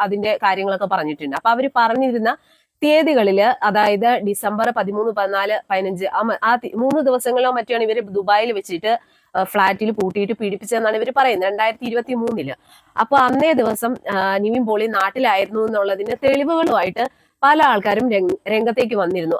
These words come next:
അതില് നമുക്ക് എടുത്തു പറയേണ്ടത് നമ്മുടെ ശ്രീനിവാസന്റെ മകനായ വിനീത് ശ്രീനിവാസൻ, ആ, ആ ഒരു ഡേറ്റില് വിനീത് ശ്രീനിവാസന്റെ കൂടെയായിരുന്നു നിവിൻ പോളി ഉണ്ടായിരുന്നതെന്നൊക്കെ പറഞ്ഞിട്ട് പല ആൾക്കാരും, ആ, രംഗത്തേക്ക് വന്നിരുന്നു.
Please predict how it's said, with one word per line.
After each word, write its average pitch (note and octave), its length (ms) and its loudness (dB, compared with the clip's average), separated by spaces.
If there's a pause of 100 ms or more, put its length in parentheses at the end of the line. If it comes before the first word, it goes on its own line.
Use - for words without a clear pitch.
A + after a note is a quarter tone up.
അതില് G#3 240 0
നമുക്ക് A#3+ 220 0
എടുത്തു A3 260 0
പറയേണ്ടത് A#3 340 0
നമ്മുടെ G#3+ 240 -4
ശ്രീനിവാസന്റെ G#3+ 600 -4
മകനായ G3 340 -2
വിനീത് G#3 420 -6
ശ്രീനിവാസൻ, G3+ 480 -2 (420)
ആ, G3 80 2 (600)
ആ A#3+ 120 4
ഒരു C4 220 4
ഡേറ്റില് G#3+ 760 0
വിനീത് A3 280 0
ശ്രീനിവാസന്റെ A3 580 0
കൂടെയായിരുന്നു G#3 520 0
നിവിൻ G#3 280 -2
പോളി A#3 240 2
ഉണ്ടായിരുന്നതെന്നൊക്കെ G#3 720 -2
പറഞ്ഞിട്ട് A#3 340 -2 (380)
പല E4+ 180 6
ആൾക്കാരും, C#4+ 520 4 (160)
ആ, G#3+ 340 2
രംഗത്തേക്ക് A#3+ 500 -2
വന്നിരുന്നു. B3+ 500 0